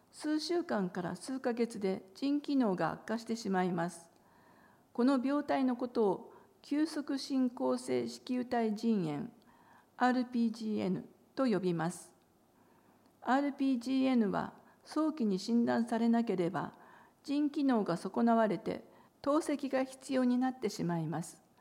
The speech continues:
そのため、前述のような症状が出現し、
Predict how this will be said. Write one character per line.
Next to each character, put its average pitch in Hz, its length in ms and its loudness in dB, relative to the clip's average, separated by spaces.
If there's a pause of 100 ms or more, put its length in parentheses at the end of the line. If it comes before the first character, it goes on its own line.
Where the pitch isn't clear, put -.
(300)
そ 220 160 -2
の 262 140 4
た 240 160 0
め、 233 260 2 (400)
前 285 220 4
述 294 240 -2
の 285 160 0
よ 285 160 0
う - 20 2
な 214 140 2
症 240 260 0
状 240 180 0
が 180 140 -2
出 - 240 -8
現 190 320 0
し、 - 260 -8